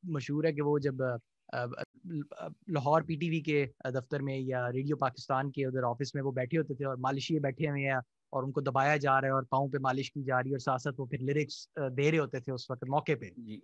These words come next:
Speaker 2: जी।
Speaker 1: तो वो एक मुझे वो थोड़ी सी जो आपने बात की ना कि कंपोजर भी है और डायरेक्टर भी है और गाने वाला भी है,
Speaker 2: जी।
Speaker 1: उन सारों की मेहनत, अ, उसमें वो नजर आती है, बिल्कुल।
Speaker 2: जी, जी, बिल्कुल।
Speaker 1: तो सर ये, अ, थोड़ी सी आगे, आगे बढ़ेंगे।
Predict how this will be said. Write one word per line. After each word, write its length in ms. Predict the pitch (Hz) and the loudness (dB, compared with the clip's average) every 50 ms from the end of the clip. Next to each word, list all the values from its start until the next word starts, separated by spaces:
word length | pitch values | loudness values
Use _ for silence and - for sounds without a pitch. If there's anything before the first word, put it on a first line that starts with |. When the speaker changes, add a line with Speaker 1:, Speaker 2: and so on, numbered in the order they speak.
| - | -12
Speaker 2:
जी। 220 | 104 104 101 95 - _ _ _ _ - | -12 -12 -12 -12 -14 _ _ _ _ -4
Speaker 1:
तो 100 | 165 143 | -2 2
वो 220 | 143 180 208 247 | 4 6 6 6
एक 240 | 208 185 - - 190 | 4 2 0 -2 -2
मुझे 340 | 185 175 170 170 175 190 190 | 0 0 2 4 4 4 4
वो 200 | 165 170 170 156 | 4 2 2 0
थोड़ी 380 | 147 - - - 160 185 190 | 0 -4 -4 -2 0 2 2
सी 60 | 175 | 2
जो 120 | 175 170 165 | 4 4 4
आपने 180 | 151 143 156 | 4 4 2
बात 240 | 147 139 139 147 151 165 | 2 4 4 2 2 0
की 80 | 180 185 | -2 -2
ना 80 | 214 | -2
कि 100 | 196 202 | -2 -2
कंपोजर 460 | 170 - 160 143 151 147 139 156 180 | -2 -2 -2 0 0 0 2 0 0
भी 160 | 160 165 165 147 | 0 0 0 0
है 160 | 147 147 151 | 0 2 2
और 300 | 147 143 139 135 139 131 | 2 2 2 0 -2 -2
डायरेक्टर 420 | 123 127 127 131 127 123 160 151 | 0 0 0 0 0 0 0 0
भी 140 | 147 143 139 | 0 0 0
है 60 | 135 | -2
और 140 | 131 135 131 | -2 -2 -2
गाने 240 | 123 123 123 131 143 | -2 -2 -2 0 0
वाला 220 | 139 139 135 139 | 0 0 0 -2
भी 160 | 131 131 131 | -2 -2 -4
है, 120 | 127 123 131 - - - 277 | -4 -4 -6 -8 -10 -14 -12
Speaker 2:
जी। 180 | 160 107 104 | -8 -6 -6
Speaker 1:
उन 80 | 104 92 | -6 -8
सारों 320 | 92 - - 147 160 170 | -6 -2 0 2 2 2
की 80 | 156 165 | 0 0
मेहनत, 360 | 156 147 143 151 165 175 160 - _ - | 0 2 4 4 4 2 0 -2 _ -8
अ, 40 | 147 | -6
उसमें 400 | 135 131 139 - - 139 139 131 | -6 -6 -8 -8 -6 -4 -4 -2
वो 100 | 123 127 | -2 -2
नजर 240 | 123 120 113 123 120 | -2 -2 -2 -2 -4
आती 220 | 110 104 - 107 | -4 -6 -8 -12
है, 60 | 107 | -12
बिल्कुल। 300 | 104 107 104 - - - _ _ _ _ _ _ _ _ _ _ - 101 | -12 -12 -14 -16 -18 -20 _ _ _ _ _ _ _ _ _ _ -14 -10
Speaker 2:
जी, 140 | 95 104 104 | -8 -8 -8
जी, 220 | 95 95 87 90 - _ | -8 -10 -14 -14 -12 _
बिल्कुल। 300 | - 123 120 117 110 92 87 _ _ _ _ _ _ _ - | -8 -8 -8 -8 -10 -12 -12 _ _ _ _ _ _ _ -6
Speaker 1:
तो 60 | 226 | 0
सर 180 | - 247 269 269 | 2 2 2 2
ये, 220 | 247 254 254 254 | 0 -2 -2 -2
अ, 260 | - - 196 185 175 - - _ _ - | 2 4 4 4 4 2 -2 _ _ -2
थोड़ी 200 | 180 208 233 226 | 2 2 2 4
सी 100 | - 220 | 4 2
आगे, 180 | 170 160 165 196 | 2 2 2 0
आगे 260 | - 170 156 170 185 | 0 0 0 0 0
बढ़ेंगे। 420 | 165 156 151 156 160 151 156 160 | 0 0 0 0 2 0 0 0